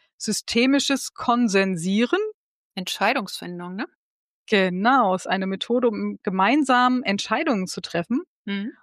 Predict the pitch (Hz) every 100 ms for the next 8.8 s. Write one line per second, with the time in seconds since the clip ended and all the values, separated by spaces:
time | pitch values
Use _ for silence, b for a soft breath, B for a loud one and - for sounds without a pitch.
0 | _ - 208 214 - - 254 269 226 -
1 | 220 254 453 - - 254 415 - _ -
2 | 190 196 196 - 247 285 - 247 254 -
3 | - 294 269 277 277 269 233 240 233 240
4 | 226 240 247 220 226 220 226 233 226 220
5 | - 233 233 - - - 277 302 302 220
6 | 202 180 220 285 440 440 _ - 220 233
7 | 254 - 226 247 - 262 320 - _ _
8 | _ _ _ _ 214 214 214